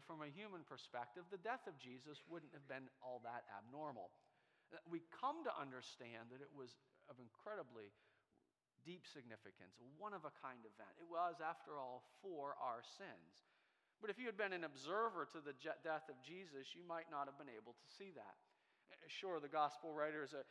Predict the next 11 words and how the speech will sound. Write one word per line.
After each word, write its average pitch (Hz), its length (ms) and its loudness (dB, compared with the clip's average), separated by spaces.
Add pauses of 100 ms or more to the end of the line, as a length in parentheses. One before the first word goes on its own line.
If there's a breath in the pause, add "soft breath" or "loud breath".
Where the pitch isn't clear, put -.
(220 loud breath)
uh, 156 160 0
reckon, 160 400 4
recognize 147 560 2
some 143 240 -10 (160)
unusual 165 800 -2
things 156 320 -2
that 135 160 -6
happened 160 400 2
around 143 440 0
the 127 120 -8
death 151 240 4